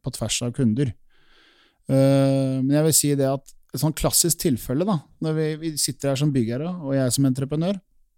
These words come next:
det er jo at, eh, byggherren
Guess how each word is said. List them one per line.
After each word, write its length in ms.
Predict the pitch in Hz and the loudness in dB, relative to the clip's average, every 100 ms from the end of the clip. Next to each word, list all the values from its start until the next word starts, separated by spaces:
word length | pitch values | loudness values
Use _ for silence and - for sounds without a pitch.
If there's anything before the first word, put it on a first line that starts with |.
| _ - | _ 0
det 60 | 147 | 4
er 80 | 135 | 6
jo 120 | 143 | 6
at, 160 | 143 - _ - - _ _ - | 4 -4 _ -20 -20 _ _ -8
eh, 400 | 147 147 147 143 165 | 0 2 2 0 -2
byggherren 640 | 147 139 123 127 165 180 | 0 2 2 2 2 0